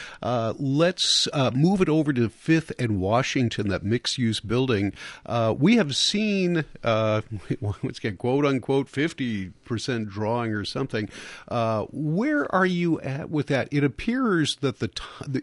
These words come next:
that the timeline you'd like to move forward, break ground and such, is somewhat similar to the, uh, Archer House.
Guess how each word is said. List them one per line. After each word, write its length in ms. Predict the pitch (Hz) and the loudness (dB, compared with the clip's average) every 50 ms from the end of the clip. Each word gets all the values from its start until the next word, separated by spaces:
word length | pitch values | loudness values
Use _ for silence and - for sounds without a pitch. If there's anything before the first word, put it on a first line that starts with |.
| - 127 127 | -4 -4 -2
that 200 | 143 131 - - | -2 -2 -2 -2
the 80 | 117 | -8
timeline 720 | 104 - - 139 143 151 151 143 139 139 131 135 135 127 | -6 -4 0 0 2 2 2 2 2 2 2 2 2 2
you'd 180 | 110 104 95 95 | 2 0 0 0
like 300 | 104 101 107 123 113 - | 0 0 0 -2 -2 -4
to 260 | - - 117 104 98 - - - - - | -4 -2 -2 -2 -2 -4 -8 -16 -8 0
move 180 | - 139 131 117 | 2 2 2 2
forward, 340 | - - 120 127 139 120 92 | 2 2 2 2 2 2 0
break 200 | 98 110 110 - | 0 -2 -2 -2
ground 260 | - 101 104 107 113 | -2 -2 0 0 0
and 100 | 104 98 | -2 -4
such, 240 | - - 98 - - - - - - - | -4 -6 -6 -8 -8 -14 -20 -20 -10 -2
is 140 | - 185 - | 0 0 2
somewhat 320 | - - 190 185 170 - - | 2 2 2 0 0 -2 -2
similar 360 | - - 180 170 135 123 110 | -2 -2 0 0 0 0 -2
to 180 | - - 135 | -2 -4 -4
the, 320 | 117 107 110 101 101 101 98 | -2 0 0 2 2 2 0
uh, 160 | 92 92 90 | 0 0 -2
Archer 440 | - - 120 139 - - - 85 80 | -2 -2 -2 -2 -2 -4 -6 -6 -6
House. 400 | - - 65 64 - - - | -8 -10 -12 -10 -8 -8 -8